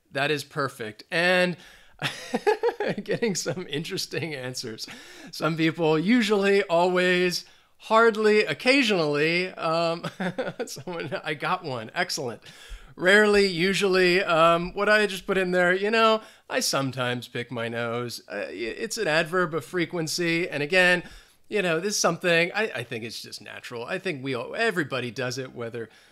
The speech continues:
they would admit it or not. Um, it's no big deal. So let's look at the next one. The next one, um, "He spoke, mm, during his testimony." Now, th-, this one,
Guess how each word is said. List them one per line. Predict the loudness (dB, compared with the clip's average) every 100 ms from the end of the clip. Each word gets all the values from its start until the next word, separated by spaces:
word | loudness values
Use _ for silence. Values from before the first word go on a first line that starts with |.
| _
they | -6 -4
would | -2
admit | -4 0 0
it | 2
or | 2
not. | 2 4 4 4 -2
Um, | -2 0 2 0 -6 -6
it's | -6 -6
no | -6 -8 -8
big | -12 -16 -16
deal. | -16 -14 -12 -10
So | -4 -2 -2 -6 -20 -20 -20 -14 -14 -14 -12
let's | -10 -6 -4
look | 0 2 2
at | 0
the | 0
next | -2 -2 -4 -8
one. | -8 -10 -16 -20 -20 -20 -20 -20 -10
The | -2
next | 4 4 4
one, | 2 6 6 4 0
um, | 2 4 4 2
"He | -4 -8 -4
spoke, | -4 0 2 0 -6 _
mm, | -4 -2 -2 -4 -8 _ _ _ -10
during | -6 -4 -2 -4
his | -6 -8 -8 -8
testimony." | -12 -14 -12 -14 -14 -14 -16 -20 _ _ _ _ _ _ _ _ _
Now, | -6 0 2 2 2 -2 -8 -8
th-, | -8 -6
this | -6 -2
one, | 0 2 0 -6